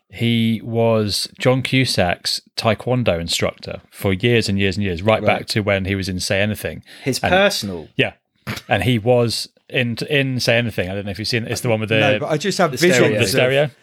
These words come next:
Speaker 3: I just have visions of Elvis having, like, that karate guy and John
Speaker 1: Well, he
Speaker 3: Cusack doing the same.
Speaker 1: He plays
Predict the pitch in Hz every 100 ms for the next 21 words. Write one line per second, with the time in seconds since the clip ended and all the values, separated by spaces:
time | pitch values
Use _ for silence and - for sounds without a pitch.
0 | _ 139 143 180 175 131 143 143 139 120
1 | 120 104 123 139 143 113 95 107 107 98
2 | 95 98 101 104 101 - - 117 101 104
3 | 110 98 92 95 92 92 92 98 110 -
4 | 120 160 143 101 - - - - _ -
5 | 107 98 - 113 101 151 156 143 139 131
6 | 110